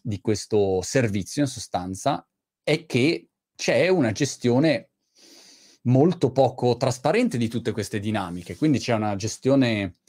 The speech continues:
in questo caso manuale dove uno che lavora magari in ByteDance dice: "Allora, per qualche motivo che riteniamo importante, scegliamo questo video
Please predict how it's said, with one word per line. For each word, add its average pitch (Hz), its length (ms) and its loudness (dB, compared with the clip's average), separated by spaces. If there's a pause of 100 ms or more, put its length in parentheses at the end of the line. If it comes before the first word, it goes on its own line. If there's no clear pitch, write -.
(480)
in 107 100 -2
questo 117 280 0
caso 139 280 2
manuale 139 880 2
dove 120 320 2
uno 110 460 0 (340)
che 110 140 -2
lavora 120 360 2
magari 101 540 -4
in 127 160 -2
ByteDance 123 600 0
dice: 95 480 -4
"Allora, 147 360 2
per 185 240 -2
qualche 165 340 0
motivo 139 640 -2 (340)
che 110 140 -6
riteniamo 107 800 0
importante, 117 960 -4 (480)
scegliamo 139 720 0
questo 104 520 -2
video 127 560 -2